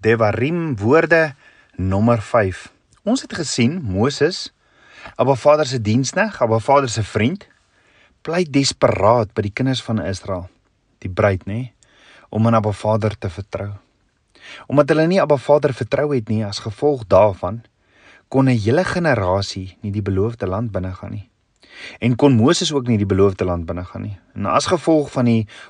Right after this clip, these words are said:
onbewuste sonde van die verspieders, is Moses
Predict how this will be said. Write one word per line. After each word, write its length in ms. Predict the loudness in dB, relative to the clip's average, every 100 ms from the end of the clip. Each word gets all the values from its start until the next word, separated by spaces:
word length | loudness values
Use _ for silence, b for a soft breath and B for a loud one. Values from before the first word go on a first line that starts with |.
| B
onbewuste 800 | 2 2 4 4 4 2 0
sonde 460 | -2 0 2 4 2
van 140 | 0 -4
die 60 |
verspieders, 640 | -4 -6 -6 -2 -2 -4 -12 _ b b b b
is 180 | -10 -6
Moses 640 | -2 -2 -2 -4 -6 -8